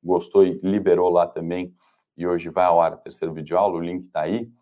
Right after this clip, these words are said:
pra gente entender como se proteger de todo esse cenário,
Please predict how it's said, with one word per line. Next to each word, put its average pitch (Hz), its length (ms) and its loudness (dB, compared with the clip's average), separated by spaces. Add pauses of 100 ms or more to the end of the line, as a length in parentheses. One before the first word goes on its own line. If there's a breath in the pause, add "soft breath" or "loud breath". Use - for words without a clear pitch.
(400)
pra 101 160 -2
gente 113 320 -6
entender 104 600 -4 (180)
como 120 200 0
se 117 120 -10
proteger 107 540 -2
de 113 120 -10
todo 98 200 -2
esse 92 120 -6
cenário, 85 460 -6